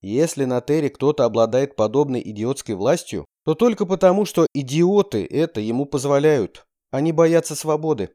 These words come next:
Они предпочитают получить указания. Они любят выполнять приказы. Ну и люди». «Мне бы не следовало тебя слушать», вмешался в разговор Глит. Его дубленое лицо горело.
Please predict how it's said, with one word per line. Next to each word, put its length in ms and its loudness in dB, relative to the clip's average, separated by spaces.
Они 420 0
предпочитают 840 -2
получить 420 -4
указания. 680 -2
Они 340 0
любят 400 2
выполнять 500 -2
приказы. 560 0
Ну 340 -2
и 160 0
люди». 520 -2
«Мне 340 0
бы 100 -2
не 140 -2
следовало 560 0
тебя 260 -2
слушать», 560 -6
вмешался 520 -4
в 60 -8
разговор 400 -2
Глит. 340 -6
Его 360 -2
дубленое 580 -2
лицо 340 -4
горело. 480 -2